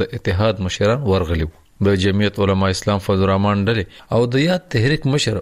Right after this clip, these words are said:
مولانا فضل الرحمن وویل چې موږ د تیرو ټاکنو په حواله ویلو چې درغلۍ پکې شوې دي، خو چې نن دومره غټې غټې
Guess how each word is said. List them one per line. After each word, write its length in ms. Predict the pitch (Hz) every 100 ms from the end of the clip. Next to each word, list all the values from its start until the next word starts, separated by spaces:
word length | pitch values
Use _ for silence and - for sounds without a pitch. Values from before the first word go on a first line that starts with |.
| 98
مولانا 360 | 107 123 160 135
فضل 180 | 110 98
الرحمن 360 | 113 123 135 139
وویل 380 | 139 110 156 113 - - -
چې 240 | 127 135
موږ 260 | 151 185 175
د 120 | 139 -
تیرو 200 | 170 160 113
ټاکنو 300 | 98 151 160 135
په 100 | 95
حواله 360 | 95 101 98
ویلو 240 | 95 87 87
چې 140 | - 98
درغلۍ 340 | 95 90 90 85
پکې 160 | - 104
شوې 200 | 87 82 80
دي، 60 | 80 -
خو 100 | -
چې 120 | 95 98 101
نن 160 | 101
دومره 220 | 104 104 98
غټې 160 | 104 98
غټې 160 | 92